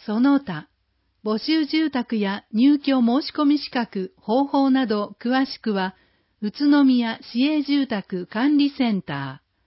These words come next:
ー、住宅政策課、市役所九階、各地区市民センター、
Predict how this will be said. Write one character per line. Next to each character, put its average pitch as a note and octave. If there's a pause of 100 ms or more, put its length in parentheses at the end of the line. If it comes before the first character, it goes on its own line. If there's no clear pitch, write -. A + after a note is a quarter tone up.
(300)
ー、 -
住 C4+
宅 C4+
政 C4+
策 -
課、 D#3+ (380)
市 -
役 A#3+
所 E3
九 G3
階、 D3+ (500)
各 C#4+
地 -
区 A3
市 G#3+
民 C#4+
セ C4+
ン A3
タ D3+
ー、 -